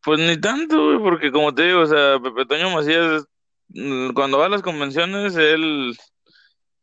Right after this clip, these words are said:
todo lo que lo buscan, todo lo que lo llaman es por ser James. Entonces, este, más que nada es el personaje clásico de él, como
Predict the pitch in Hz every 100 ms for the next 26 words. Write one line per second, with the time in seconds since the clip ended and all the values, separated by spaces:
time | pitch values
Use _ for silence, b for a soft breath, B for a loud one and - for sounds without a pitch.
0 | _ - 151 170 156 123 131 131 127 151
1 | 165 165 156 156 165 151 127 131 131 147
2 | 151 147 139 139 135 127 135 127 120 107
3 | - - _ _ - - - - 123 123
4 | 131 135 131 117 113 - 117 113 110 110
5 | - _ _ _ b b _ _ _ _
6 | _ _ _ _ _ _ _ _ _ -
7 | 139 131 135 147 143 143 147 143 135 143
8 | 131 127 120 123 139 123 123 131 120 120
9 | 139 127 110 107 117 113 113 113